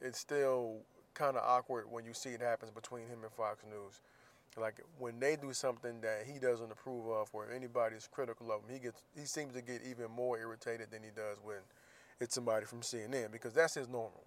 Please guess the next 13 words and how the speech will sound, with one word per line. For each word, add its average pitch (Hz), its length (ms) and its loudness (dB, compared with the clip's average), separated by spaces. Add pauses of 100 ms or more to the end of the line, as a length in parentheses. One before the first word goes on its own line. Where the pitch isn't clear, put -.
That's 123 160 2
the - 120 -4
liberal 123 500 0 (100)
news 127 240 -4
station, 120 380 -4
whatever. 117 420 -2 (640)
And 110 160 -6
they 127 380 2 (240)
consistently, 123 760 -2 (220)
daily, 123 440 2 (240)
round 123 280 6
the 117 60 -6
clock 117 360 4